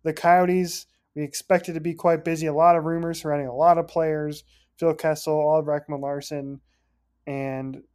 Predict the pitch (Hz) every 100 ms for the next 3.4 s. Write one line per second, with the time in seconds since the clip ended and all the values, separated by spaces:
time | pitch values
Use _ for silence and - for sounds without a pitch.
0 | 147 151 147 151 135 160 156 156 156 156
1 | 151 _ - 170 190 165 151 143 143 139
2 | 139 - _ _ _ _ - 156 151 147
3 | 151 156 165 160